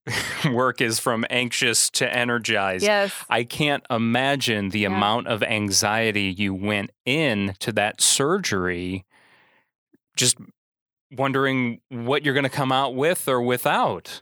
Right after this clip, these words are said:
Speaker 1: S-,
Speaker 2: Right.
Speaker 1: so, okay, but they end up doing that surgery. You have your leg.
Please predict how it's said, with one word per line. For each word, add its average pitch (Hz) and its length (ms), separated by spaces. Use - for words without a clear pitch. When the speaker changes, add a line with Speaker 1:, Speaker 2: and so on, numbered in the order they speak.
Speaker 1:
S-, - 20
Speaker 2:
Right. 185 440
Speaker 1:
so, 143 640
okay, 131 320
but 104 240
they 123 180
end 139 160
up 143 100
doing 127 240
that 123 140
surgery. 101 500
You 98 180
have 123 300
your 117 180
leg. 90 580